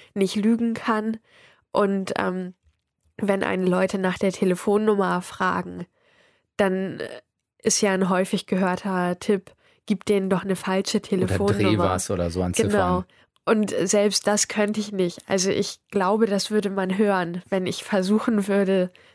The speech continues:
Speaker 1: eine falsche Telefonnummer zu geben. Also ich bin schon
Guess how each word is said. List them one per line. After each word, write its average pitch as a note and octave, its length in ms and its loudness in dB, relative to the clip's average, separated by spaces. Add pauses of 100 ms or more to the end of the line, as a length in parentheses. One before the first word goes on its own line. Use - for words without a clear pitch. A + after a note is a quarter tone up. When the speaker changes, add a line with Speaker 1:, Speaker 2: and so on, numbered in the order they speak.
Speaker 1:
eine G3 100 0
falsche F#3 420 0
Telefonnummer F#3 880 0
zu - 200 -2
geben. E3+ 400 -6 (260)
Also G3+ 240 0
ich - 220 0
bin G3+ 500 0 (240)
schon G3 640 0